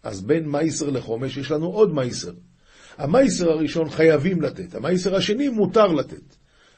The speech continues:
אני לא חייב. מה שאני לא חייב, מותר לי לתת גם בשביל לקבל פרס. מה שהשם חייב אותי לתת, אז מה פירוש? אתה עובד את השם עם התניות? אתה בא ואומר,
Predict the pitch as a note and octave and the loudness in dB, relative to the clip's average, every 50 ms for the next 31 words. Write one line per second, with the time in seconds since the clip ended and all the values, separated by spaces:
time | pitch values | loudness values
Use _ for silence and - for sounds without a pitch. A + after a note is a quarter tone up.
0 | _ - B2 G#2+ G#2+ C3+ D#3+ - - C3 C#3 D#3+ D3 G#2 - - - _ _ _ | _ -16 -12 -6 -2 0 0 0 0 0 0 0 0 -2 -6 -12 -20 _ _ _
1 | _ _ _ _ - _ - D#3+ F#3+ F3+ F3+ G3+ F#3 F#3 F3+ F3+ G3+ F#3+ - F3+ | _ _ _ _ -20 _ 0 2 4 4 6 4 6 6 6 6 6 6 6 6
2 | F3+ F3 E3+ E3+ F#3 - F#3 D3+ - - C3+ C#3+ D3+ D3 D3 F3+ F3+ F#3 F3+ F3+ | 6 8 6 6 4 4 0 -4 -12 -8 -6 -4 -4 0 2 4 4 4 4 4
3 | F3+ E3 D3+ - F#3 F3 D3+ C3+ C#3+ D#3 D#3+ F3 F#3 G3+ F#3 - - - - _ | 4 4 4 4 2 2 2 2 4 4 4 2 2 -2 -4 -8 -12 -18 -20 _
4 | _ _ _ _ _ _ _ _ - A#2 B2 B2 C3+ D3 D#3 D3+ D3 C#3 C3 B2 | _ _ _ _ _ _ _ _ -10 -8 -8 -4 0 4 4 4 4 2 0 -2
5 | C#3 C#3+ - - B2+ A#2 - - - - - - _ _ _ _ _ _ _ _ | -2 -2 -4 -4 -8 -8 -8 -8 -12 -16 -20 -20 _ _ _ _ _ _ _ _
6 | F3 B3+ D4+ - - F#3+ - E3+ D3+ C#3+ B2+ - E3+ D#3 D#3 D#3 - - - E3 | 0 4 4 4 4 4 4 4 2 2 2 2 2 2 2 0 -4 -4 -2 0
7 | F3 E3 D#3+ E3 E3 D3 D3+ D3 D3+ D#3+ D3 D3+ D3 D3 C#3+ C3+ C3+ B2+ - - | 4 6 6 6 6 4 2 2 2 2 2 2 2 2 0 0 -2 -2 -6 -14
8 | - - G2+ F#2+ G2 A#2 B2 - - B2 A#2+ - G2 F2 G2 F#2+ F#2 F#2+ A2 C3 | -14 -14 -12 -10 -8 -10 -10 -10 -10 -10 -10 -10 -10 -10 -10 -10 -8 -8 -8 -8
9 | B2+ - B2+ G#2 - - C3+ C3+ C3 B2 A#2 B2 - - - F2 F2+ - - A#2+ | -8 -8 -10 -10 -10 -8 -8 -8 -8 -8 -10 -12 -14 -14 -14 -14 -14 -12 -12 -12
10 | G#2+ G2+ G#2 D3+ F#3+ F#3 F3+ - - - _ _ _ _ _ _ - _ - - | -10 -6 -4 -4 -4 -6 -8 -12 -18 -20 _ _ _ _ _ _ -20 _ -16 -10
11 | - C3 A#2 A2 C3+ D3 C#3 C#3 C3 C3 D#3 D#3 | -8 -8 -4 0 0 0 0 0 0 0 0 0